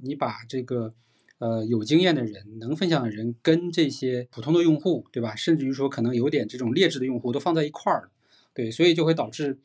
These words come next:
对吧？这些有经验的、能分享的人会，会没法接受就是这样的一个社区氛围，对。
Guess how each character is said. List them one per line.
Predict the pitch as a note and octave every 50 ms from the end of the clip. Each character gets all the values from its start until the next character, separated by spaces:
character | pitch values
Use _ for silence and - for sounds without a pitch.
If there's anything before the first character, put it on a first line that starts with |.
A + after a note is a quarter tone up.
| _ _ _ _ _ _ _ _ _ _ _
对 | - C#3
吧？ | C3 B2+
这 | D3 D#3
些 | C#3 C#3 C#3+ C#3+ C#3+ C#3+ - - - - - F#4+
有 | - C3+ B2+ A#2
经 | A#2 C#3+ D#3+
验 | E3+ E3 D3+ C#3
的、 | B2 A#2 A2
能 | A2 A#2+ C3+ C#3+
分 | D#3
享 | D3+ C#3 A#2
的 | A#2
人 | A2+ A#2 A2+
会， | - C#3+ B2+ A#2+ - _ _ _
会 | _ - - D3+ C3+
没 | A#2 B2 C3+
法 | D#3+ B2+ A2
接 | - D3+ E3+
受 | E3 G#3+ F#3+ D#3 A#2+
就 | A2
是 | A2+ A#2
这 | A2 - C#3+
样 | C3 B2
的 | A#2+ A2+ A2
一 | A2 G#2
个 | A#2+ A#2+
社 | - C#3
区 | B2 - A#2+
氛 | - D#3 C#3+ A2+
围， | G#2 G2+ - _
对。 | - G#2 G2 -